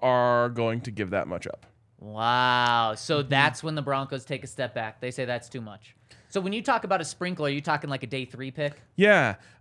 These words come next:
Speaker 1: I'm thinking, like, they start at, "We want two ones." And the Broncos are like, "We can't do that."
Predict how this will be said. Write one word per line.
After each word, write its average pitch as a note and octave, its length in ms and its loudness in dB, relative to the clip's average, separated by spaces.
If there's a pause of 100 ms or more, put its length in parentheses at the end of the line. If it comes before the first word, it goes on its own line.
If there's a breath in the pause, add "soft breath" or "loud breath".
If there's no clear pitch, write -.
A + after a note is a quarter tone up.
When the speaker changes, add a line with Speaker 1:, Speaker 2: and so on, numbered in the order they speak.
Speaker 1:
I'm G3 220 6
thinking, F#3+ 340 2
like, C#3+ 240 2
they D3+ 140 4
start D#3 300 4
at, C3 220 2
"We D3 160 4
want D#3+ 240 4
two C#3+ 180 0
ones." F2 300 -2
And G#2 80 -6
the A2 40 -6
Broncos A2+ 340 -4
are G#2+ 100 -2
like, G2+ 180 -2 (460)
"We A2 240 -6
can't D3+ 240 0
do C3+ 140 0
that." B2+ 360 2